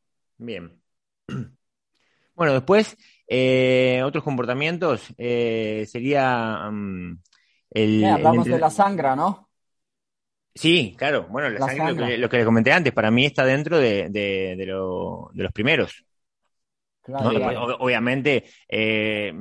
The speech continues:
Speaker 1: todos los comportamientos médicos, ¿no? Ecografías, ecografías también es, es fundamental. No tanto, no, no, o sea, muchas veces la gente dice, "Bueno, ecografías, ah, las hembras". Bueno,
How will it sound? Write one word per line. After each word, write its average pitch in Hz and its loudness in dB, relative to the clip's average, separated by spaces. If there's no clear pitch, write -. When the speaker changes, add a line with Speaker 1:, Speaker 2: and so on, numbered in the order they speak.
Speaker 1:
todos 127 0
los 117 -2
comportamientos 113 0
médicos, 127 -2
¿no? 123 -2
Ecografías, 110 -4
ecografías 92 -6
también 107 -4
es, - -10
es 98 -14
fundamental. 98 -2
No 208 -2
tanto, 240 2
no, - -4
no, - -10
o - -8
sea, 147 0
muchas 185 0
veces 202 0
la 175 0
gente 170 -4
dice, 170 -2
"Bueno, 180 -2
ecografías, 135 -2
ah, 156 0
las 123 0
hembras". 127 -4
Bueno, 110 -10